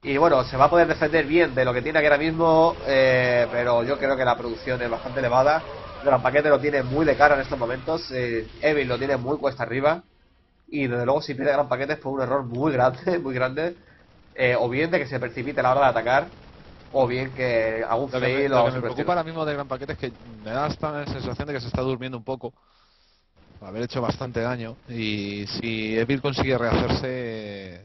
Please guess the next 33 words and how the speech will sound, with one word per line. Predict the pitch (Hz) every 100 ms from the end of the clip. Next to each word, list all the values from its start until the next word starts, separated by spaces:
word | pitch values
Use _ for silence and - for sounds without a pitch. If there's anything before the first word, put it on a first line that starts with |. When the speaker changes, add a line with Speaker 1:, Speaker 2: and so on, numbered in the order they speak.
| 104
Speaker 2:
se | - 107
puede | 120 120 127
empezar | 120 113 131
a | 123
liar, | 107 120 131 127 110
eh, | 104 98
y |
liar | 92 104
muy | 117 110
gorda, | 104 131 104 92
¿eh? | - _ - - _ _ _ _ _ _ _ _ _
Speaker 1:
El | 127 123
incoming | 120 143 170
ya | 160
no | 147
es |
como | 135 123
era, | 117 123 123
era | 120 117 117 110
el | 113
de | 123
antes, | 139 156 175 -
de | 120
hecho | 120
está | 113 -
bastante | 120 - 147 127
igualado, | 123 131 120 151 - _ _ _ _ _ -
gracias | 127 127 127 120
precisamente | 120 127 123 117
a | 113 98 - _ _ _ _ _ _ _ -
la | 117 117
base | 127
inferior. | 131 127 123 135 143 -